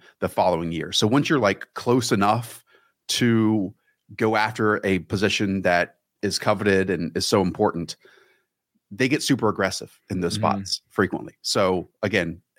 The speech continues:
Speaker 1: to me, I would understand, even though I am with you, that this conversation that's around Drake Maye right now, where some people are really cold on him,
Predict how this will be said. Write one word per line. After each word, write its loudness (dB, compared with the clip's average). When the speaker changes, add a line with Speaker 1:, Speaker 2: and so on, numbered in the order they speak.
Speaker 1:
to -4
me, 0
I 0
would -2
understand, 0
even 0
though 2
I 0
am 0
with -2
you, -6
that 0
this 0
conversation 0
that's 0
around 2
Drake -2
Maye 2
right 0
now, 2
where -2
some -2
people -6
are 0
really -4
cold 0
on 2
him, 0